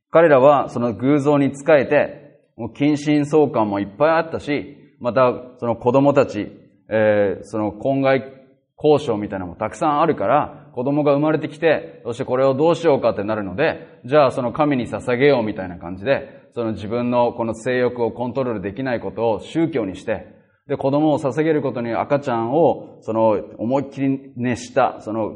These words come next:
偶像のね、あの、鉄の上に乗っけて、それで焼き殺すんですよ。で、それが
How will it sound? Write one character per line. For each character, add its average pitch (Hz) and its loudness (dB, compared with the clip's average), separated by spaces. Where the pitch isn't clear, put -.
偶 120 -2
像 117 -2
の 113 -4
ね、 120 -4
あ 104 -6
の、 101 -6
鉄 - -10
の 139 0
上 135 0
に 110 -4
乗 101 -4
っ 95 -14
け 139 -2
て、 - -4
そ 120 -2
れ 120 2
で 127 -2
焼 107 -2
き - -18
殺 175 2
す 165 -2
ん 110 -2
で 82 -10
す - -16
よ。 - -20
で、 113 -14
そ 143 -2
れ 165 4
が 185 0